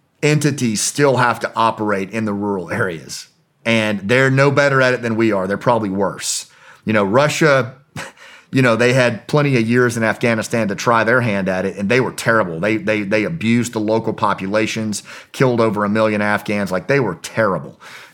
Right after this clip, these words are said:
Um, and, you know, you just had an explosion outside the Russian embassy that killed several Russians. You know, so I don't think any of these countries will have an easy go of it. However, I do think that the Taliban are giving favored status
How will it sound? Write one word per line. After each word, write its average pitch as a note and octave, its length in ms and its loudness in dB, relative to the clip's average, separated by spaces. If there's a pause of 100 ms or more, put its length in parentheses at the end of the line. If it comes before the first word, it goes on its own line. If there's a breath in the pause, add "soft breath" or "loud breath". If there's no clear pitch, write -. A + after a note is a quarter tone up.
Um, G#2+ 480 2
and, A#2 340 0
you C3 100 0
know, A#2 60 4
you G#2+ 120 0
just B2 140 0
had B2+ 120 2
an G#2+ 80 0
explosion B2+ 540 0
outside G2+ 460 -2
the G2 60 -2
Russian G2+ 320 -2
embassy G#2 460 -4 (280 loud breath)
that G2 220 -2
killed A#2 320 2
several G2 300 0
Russians. - 560 -4 (340 loud breath)
You G#2+ 100 0
know, G#2 160 2
so A2 160 2
I C3+ 160 2
don't D#3 200 2
think C#3 300 0
any D#3+ 280 4
of A#2 100 0
these A2 160 -2
countries A2 460 -2
will G#2+ 80 -2
have G#2+ 220 0
an G2+ 120 -6
easy B2 320 -4
go G#2+ 300 2
of B2 100 0
it. D#3+ 220 0 (220)
However, C3 680 0 (380 soft breath)
I G2+ 100 0
do B2+ 220 2
think B2 260 -2
that G#2+ 100 -14
the A2+ 80 -6
Taliban A#2 540 0
are G2+ 80 0
giving G2+ 320 -2
favored G#2+ 460 -2
status - 640 -2